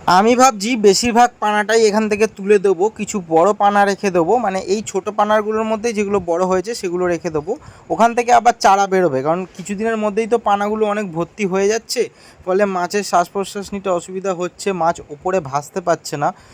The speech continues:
অসুবিধা হচ্ছে। আমার তো এনভায়রনমেন্ট এখানে ভালো আছে, তো পানা দিয়ে একটু জল পরিষ্কার হলেই হলো, তেমন এনভায়রনমেন্টের ভালো দরকার নেই। তো সেই জন্য দেখতেই পাচ্ছ আমি সব পানা তুলে দিচ্ছি, একটা দুটো পানা রেখে সব তুলে দিয়েছি। মানে পানার জন্য জলের অবস্থা খুবই খারাপ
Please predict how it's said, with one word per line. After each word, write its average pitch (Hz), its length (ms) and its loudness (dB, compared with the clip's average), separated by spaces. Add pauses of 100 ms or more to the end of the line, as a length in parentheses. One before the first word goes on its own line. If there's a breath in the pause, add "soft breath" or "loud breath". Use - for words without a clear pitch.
(160 loud breath)
অসুবিধা 180 420 0
হচ্ছে। 165 380 -2
আমার 151 360 -2
তো 185 80 -6
এনভায়রনমেন্ট 175 640 -6
এখানে 185 200 -10
ভালো 160 260 -8
আছে, 180 320 -2 (280 loud breath)
তো 151 160 -10
পানা 170 300 2
দিয়ে 214 240 -2
একটু 220 300 -8
জল 226 200 2
পরিষ্কার 214 420 -4
হলেই 214 220 0
হলো, 190 320 -4
তেমন 180 260 -10
এনভায়রনমেন্টের 175 720 -8
ভালো 147 260 -8
দরকার 143 380 -8
নেই। 139 260 -12 (360 loud breath)
তো 135 80 -16
সেই 143 140 -10
জন্য 156 140 -6
দেখতেই 151 280 -4
পাচ্ছ 165 200 -6
আমি 175 120 -10
সব 185 180 -2 (100)
পানা 165 200 -2
তুলে 156 260 -6
দিচ্ছি, - 400 -12
একটা - 200 -10
দুটো 170 240 -8
পানা 151 320 -4
রেখে 165 380 -8
সব - 260 -10 (140)
তুলে 147 180 -6
দিয়েছি। 117 380 -16 (520 soft breath)
মানে 117 200 -12 (160)
পানার 131 320 -6
জন্য 151 420 -10
জলের 135 300 -10
অবস্থা 139 380 -12
খুবই 165 240 -12
খারাপ 151 280 -6